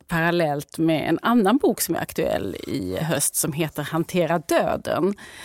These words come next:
En handbok skriven av en läkare, Jakob Ratz Endler.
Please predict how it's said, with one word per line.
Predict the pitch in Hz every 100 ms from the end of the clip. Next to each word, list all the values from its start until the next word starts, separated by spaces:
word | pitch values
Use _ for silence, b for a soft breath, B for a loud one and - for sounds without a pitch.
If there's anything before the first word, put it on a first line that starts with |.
| B
En | - 185
handbok | 147 165 165 175 147 - 139
skriven | - 175 160 165
av | 139 143 -
en | 147
läkare, | 151 151 - - 104
Jakob | 139 143 - 143 165
Ratz | 151 123 - - -
Endler. | 208 180 156 143 139 160